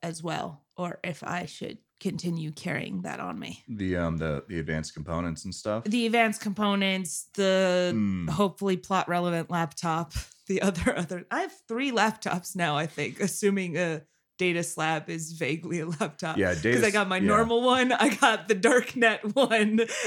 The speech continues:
Speaker 1: and I have the plot relevant one, which I think are all different things.
Speaker 2: Yeah, so the, um, the black slab i-, is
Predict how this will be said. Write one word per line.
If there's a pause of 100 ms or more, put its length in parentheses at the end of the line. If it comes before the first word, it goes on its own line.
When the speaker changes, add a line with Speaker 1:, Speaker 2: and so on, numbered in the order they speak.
(120)
Speaker 1:
and
I
have (180)
the
plot
relevant
one,
which
I
think
are
all
different
things. (400)
Speaker 2:
Yeah,
so
the,
um,
the
black
slab
i-,
is